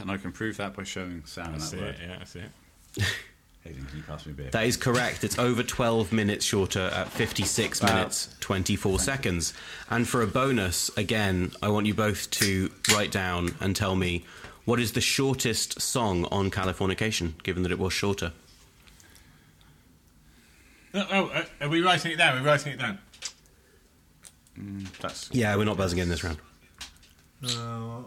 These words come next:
Speaker 4: I, I was thinking, um,
Speaker 3: But I will urge speed.
Speaker 4: I can't write sideways. Not that one?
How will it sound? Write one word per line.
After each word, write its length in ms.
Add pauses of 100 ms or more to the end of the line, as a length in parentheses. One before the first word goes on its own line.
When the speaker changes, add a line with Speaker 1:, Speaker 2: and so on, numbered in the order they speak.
Speaker 4:
I, 160
I 40
was 120
thinking, 340 (140)
um, 120 (1500)
Speaker 3:
But 140
I 100
will 360
urge 540 (680)
speed. 460 (320)
Speaker 4:
I 60
can't 160
write 160
sideways. 440 (1000)
Not 100
that 120
one? 80